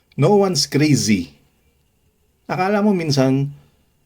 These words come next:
bakit siya ganyan gumastos? O bakit siya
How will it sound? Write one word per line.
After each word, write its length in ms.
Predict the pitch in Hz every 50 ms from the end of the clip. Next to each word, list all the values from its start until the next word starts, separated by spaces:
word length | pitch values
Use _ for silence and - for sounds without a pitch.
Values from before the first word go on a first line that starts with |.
| _ -
bakit 320 | 165 190 196 196 220 214
siya 160 | - 220 196 185
ganyan 320 | 190 185 185 185 180 143
gumastos? 720 | 151 151 147 139 135 127 107 - - - 107 95 90 -
O 320 | - 120 113 110 110 - -
bakit 480 | - 117 117 143 185 185 185 202 190
siya 560 | - - - 190 175 170 175 175 175 170 -